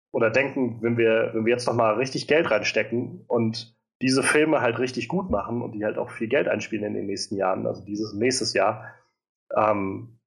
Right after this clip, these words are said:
also jetzt bei diesem Fall jetzt nur noch nächstes Jahr, die wurden jetzt beide verschoben, ähm,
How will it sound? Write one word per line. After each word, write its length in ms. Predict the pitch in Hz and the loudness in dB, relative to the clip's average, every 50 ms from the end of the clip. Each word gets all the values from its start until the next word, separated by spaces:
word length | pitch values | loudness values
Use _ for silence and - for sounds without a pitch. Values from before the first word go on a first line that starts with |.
| _ - | _ -2
also 160 | 101 92 101 | -2 0 0
jetzt 300 | 104 104 - - 120 110 | 0 -2 -2 -6 -6 0
bei 200 | 110 104 110 117 | 2 2 2 2
diesem 260 | 117 120 123 131 127 | 2 0 -2 -2 0
Fall 180 | 123 123 117 110 | 0 2 2 2
jetzt 160 | 101 - 113 | 2 0 0
nur 100 | 107 101 | -2 0
noch 60 | - | 2
nächstes 320 | 120 131 123 - - - | 2 2 2 0 -2 0
Jahr, 120 | - 98 98 | 0 2 2
die 100 | 104 95 | 2 0
wurden 120 | 98 101 | 0 -2
jetzt 140 | 98 95 - | -2 -2 0
beide 160 | - 101 101 | 0 0 0
verschoben, 400 | - 104 - - 107 98 104 - - - - - - - - - | 0 0 2 2 2 2 0 -6 -8 -12 -14 -14 -14 -16 -10 -2
ähm, 500 | - 110 107 104 104 101 98 101 104 - | 0 2 2 2 2 -2 -4 -6 -8 -14